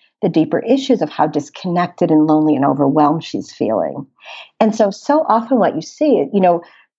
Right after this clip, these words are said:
is that somebody reaches for food to manage a feeling. They may be aware that there's something's bothering them or not. And the minute they do, they start yelling at themselves, right? Like, "Oh, here I go again. I can't believe I'm doing this. I shouldn't be eating. I'd better go on a diet,"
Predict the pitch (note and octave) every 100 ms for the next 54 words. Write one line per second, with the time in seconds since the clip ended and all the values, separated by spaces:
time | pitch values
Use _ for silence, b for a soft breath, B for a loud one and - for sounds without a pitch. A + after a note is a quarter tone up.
0 | _ F#3 F#3 - - G#3 A3+ G3+ F3 -
1 | F3+ F3+ - A#3 - C4 - F#3 E3 -
2 | E3+ D#3+ D#3 D#3+ E3 - E3 C3 C3 D#3+
3 | G3 G3 G#3 G3+ F#3 F3 E3 E3+ F#3 F3+
4 | - E3+ E3+ E3 E3+ D#3+ E3 D3 D#3 E3
5 | E3 D3+ D3+ D3 C#3+ D#3 C3 D3 - b
6 | b b _ G#3 G3+ G#3 A3+ B3 A#3+ F3+
7 | F3 B3+ D#4 F#3 E3 - - F#3+ - E3
8 | E3 G3 A#3+ F3+ C3 C3 C#3 - C3 C3+
9 | D3+ D3+ D3 C#3 - _ F3 F#3 F#3+ D#3+
10 | D3 D3 - G3 F#3 F3 C3+ - F3+ -
11 | D3+ D3 D3+ A3 B3+ A#3+ A#3+ - D#3+ -
12 | F#3+ F3 - - F#3+ F3 C3 C3 E3+ _
13 | _ _ _ _ G3+ F3 G3 G3+ G#3 G3
14 | E3 E3 D#3+ G3 C#4+ F#3 C3 -